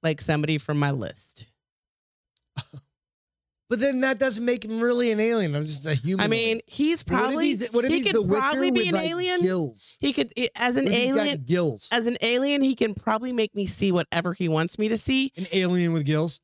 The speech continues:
Speaker 1: No.
Speaker 2: Okay.
Speaker 1: Because there's that movie Water for Whatever and the guy from Hellboy. <laughs> Hello, no.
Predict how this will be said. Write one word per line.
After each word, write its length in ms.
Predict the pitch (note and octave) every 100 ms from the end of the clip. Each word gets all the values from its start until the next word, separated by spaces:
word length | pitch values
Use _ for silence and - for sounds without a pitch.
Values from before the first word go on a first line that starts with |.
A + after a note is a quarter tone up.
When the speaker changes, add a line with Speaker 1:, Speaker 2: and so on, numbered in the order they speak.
| _ _ _ _
Speaker 1:
No. 540 | G#3 G#3 C#4 C4 C4 - _ _ -
Speaker 2:
Okay. 160 | G#2+ A2
Speaker 1:
Because 340 | B3+ B3 A3
there's 180 | A3+ A#3
that 140 | A3+ A3+
movie 340 | G#3+ A#3+ A3+
Water 520 | F#3 F#3 G#3 A3 G#3+ G#3
for 240 | - F#3
Whatever 680 | F3 F#3 G#3+ F#3 F#3 G3 - _ _ _ _
and 80 | E3+
the 60 | E3+
guy 200 | F#3 F#3+
from 180 | F#3 F3
Hellboy. 560 | G3 G3 D#3 E3 G3 - - - _ _ _ _ _
<laughs> 800 | _ _ _ _ _ _ _ _
Hello, 180 | G3 F3+
no. 220 | E3 C#3